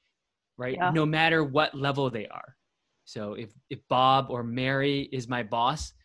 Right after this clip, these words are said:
Speaker 1: I
Speaker 2: Uh-huh.
Speaker 1: don't say Mister Bob or Mister So-and-so or Missus So-and-so. You just say the first name.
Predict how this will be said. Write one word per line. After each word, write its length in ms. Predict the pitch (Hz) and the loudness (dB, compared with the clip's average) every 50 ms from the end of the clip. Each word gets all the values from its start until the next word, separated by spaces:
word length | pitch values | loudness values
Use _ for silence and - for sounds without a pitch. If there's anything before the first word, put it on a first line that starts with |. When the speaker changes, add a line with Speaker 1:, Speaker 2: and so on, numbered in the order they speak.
| _ _ _ _ _ - - | _ _ _ _ _ -6 0
Speaker 1:
I 100 | - - | 2 4
Speaker 2:
Uh-huh. 80 | 190 | 4
Speaker 1:
don't 140 | 196 196 - | 4 2 0
say 480 | - - 185 165 165 165 165 160 143 131 | 0 2 4 4 4 4 2 0 -2 -6
Mister 500 | 120 120 156 170 - - - 160 151 143 | -4 -4 -2 -2 -2 -4 -2 0 0 0
Bob 640 | 131 117 123 123 127 127 127 127 127 127 127 120 113 | 0 2 4 4 6 6 6 6 4 4 2 0 -4
or 280 | 107 107 104 104 104 _ _ _ _ _ _ _ _ | -6 -8 -8 -8 -10 _ _ _ _ _ _ _ _
Mister 360 | 135 147 143 - - 143 131 131 | -4 -4 -4 -2 -4 -4 -4 -4
So-and-so 1000 | - - 135 123 123 123 120 117 113 - - 135 120 117 113 110 110 110 - - _ _ _ _ | -4 -2 -2 -2 0 -2 -4 -6 -6 -6 -4 -4 -2 -2 -2 -4 -6 -8 -10 -16 _ _ _ _
or 100 | 120 110 | -10 -8
Missus 460 | 107 117 131 143 139 - 143 131 127 - | -6 -2 -2 -2 -2 -2 -4 -6 -6 -4
So-and-so. 960 | 131 123 120 120 120 120 117 117 120 120 - 139 - - 120 113 113 - - _ _ _ _ _ _ _ - | -4 -2 -2 -2 -4 -4 -6 -6 -8 -10 -10 -10 -8 -8 -6 -6 -6 -8 -12 _ _ _ _ _ _ _ -6
You 160 | 196 220 220 | -4 -4 -2
just 220 | 208 240 220 226 | -2 -2 -2 2
say 380 | - 220 202 190 190 190 - - - | 4 4 6 6 4 4 0 -4 -6
the 140 | 160 180 - | -6 -4 0
first 260 | - 196 190 - - | 0 0 0 2 0
name. 280 | 202 165 117 - - | 0 0 0 -2 -8